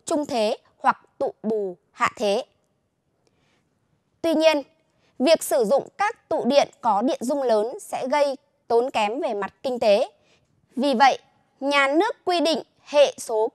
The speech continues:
công suất trong các cơ sở sử dụng điện năng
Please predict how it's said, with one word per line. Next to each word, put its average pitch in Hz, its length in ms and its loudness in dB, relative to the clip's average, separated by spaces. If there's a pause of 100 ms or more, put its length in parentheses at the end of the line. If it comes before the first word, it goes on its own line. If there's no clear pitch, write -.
công 320 260 4
suất - 400 -2
trong 294 240 -2
các - 360 -6
cơ 311 180 4
sở 240 300 0
sử - 260 -2
dụng 190 260 -2
điện 220 200 -2
năng 262 200 2